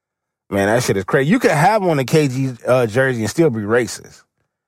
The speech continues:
You know what I mean? I, I, I know Max, uh, had brought that up. Like, yo, the fan that, you know, got kicked out was wearing a K G thir-, uh, jersey. You could be, you could be racist and wear a black, shit, they don't have anything but black players,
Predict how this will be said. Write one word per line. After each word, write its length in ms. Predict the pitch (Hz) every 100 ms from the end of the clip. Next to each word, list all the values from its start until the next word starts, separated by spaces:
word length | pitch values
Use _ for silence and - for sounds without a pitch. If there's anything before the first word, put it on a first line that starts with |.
| _ _ _
You 100 | 110
know 80 | 107
what 100 | 107
I 20 |
mean? 300 | 107 104 107
I, 80 | 131
I, 360 | 135 123 131
I 20 | 131
know 200 | 151 135
Max, 380 | 127 139 120 -
uh, 300 | 117 113 107
had 260 | 120 107
brought 220 | 98 127
that 180 | 127 131
up. 160 | 123 113
Like, 200 | 107 104
yo, 240 | 113 95
the 120 | 90 90
fan 420 | - 120 120 110
that, 320 | 107 104 98 _ -
you 140 | 127
know, 120 | 98
got 220 | 92 98 92
kicked 260 | 135 101
out 400 | 131 135 107 - - _ _
was 140 | 123 107
wearing 220 | 120 110
a 40 |
K 220 | 104 131 117
G 180 | 131
thir-, 280 | 131 110 92 -
uh, 160 | 113
jersey. 440 | 101 110 104 87 90
You 140 | 214
could 180 | - 214
be, 180 | 196 156
you 300 | 123 120 240
could 160 | 381
be 80 | 196
racist 560 | 127 117 190 - 110 104
and 260 | 117 120
wear 180 | 131 139
a 40 | 117
black, 360 | 135 127 110
shit, 180 | - 170
they 120 | 131
don't 260 | 156 156 156
have 200 | 170 180
anything 380 | 180 196 196 180
but 160 | 208
black 240 | 180 127 107
players, 380 | 131 120 110